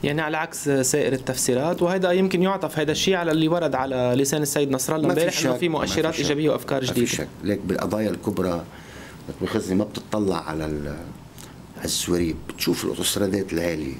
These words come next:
Speaker 2: بتشوف القمم فوق. في قمم عم تحكي، وفي ناس صادقين بالتعامل وبالموقف، يعني ما فيك ما تركن لإلهم. ضلوا بس يعني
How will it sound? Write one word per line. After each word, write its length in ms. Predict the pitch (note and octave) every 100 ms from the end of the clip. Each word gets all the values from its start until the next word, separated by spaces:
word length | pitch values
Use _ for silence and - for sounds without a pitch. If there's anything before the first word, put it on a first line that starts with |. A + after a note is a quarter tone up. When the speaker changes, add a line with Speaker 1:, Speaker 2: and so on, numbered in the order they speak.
| - - - - - -
Speaker 2:
بتشوف 300 | - A2 D#2+
القمم 440 | - - G2+ D2+
فوق. 260 | - D#2 C#2 - - - - - - - - -
في 200 | - G#3+
قمم 360 | G#3 F#3 A#2+
عم 160 | - E2
تحكي، 460 | D#2+ - - D2+ C2 - - -
وفي 220 | - D3+
ناس 280 | C3+ A#2+ -
صادقين 580 | G#2 F2+ - F#2+ E2+ D#2 - - -
بالتعامل 760 | - - G2+ F#2 F#2+ E2+ D#2 D2 - - - -
وبالموقف، 760 | D#2 F#2 F#2 E2+ D2+ D2 - - - - - - -
يعني 120 | -
ما 100 | E3
فيك 280 | E3+ G#3 B2+
ما 60 |
تركن 340 | B2 C3 - G2+
لإلهم. 380 | F#2 - E2 D#2 - - - - - -
ضلوا 480 | F#2 G#3 A3+ F#3+ F3+
بس 300 | G#3+ - D3
يعني 680 | - - - - - D#2